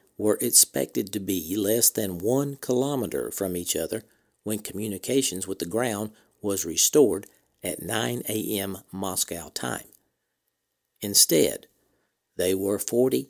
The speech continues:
kilometers apart. It required two more orbits to refine the tracking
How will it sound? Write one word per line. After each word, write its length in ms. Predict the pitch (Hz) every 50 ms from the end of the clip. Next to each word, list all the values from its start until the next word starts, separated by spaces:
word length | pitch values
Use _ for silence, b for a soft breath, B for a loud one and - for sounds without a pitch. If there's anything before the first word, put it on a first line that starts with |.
| _
kilometers 680 | - - 110 107 113 107 107 107 104 110 101 104 107 101 -
apart. 580 | - - - - - 101 78 53 - - - - _ _ _ _ _ _ _ _ _ _ _ _ _ _ _ _ _ -
It 120 | 120 101
required 640 | 101 107 107 107 - - 131 127 110 82 85 - -
two 180 | - - 143 160
more 260 | 147 135 131 139 - -
orbits 460 | 139 131 113 78 78 73 - - -
to 180 | - - 98 90
refine 560 | 92 82 - - 92 95 104 107 107 113 110 - - -
the 100 | 107 107
tracking 600 | - - - 139 135 131 127 - - 82 87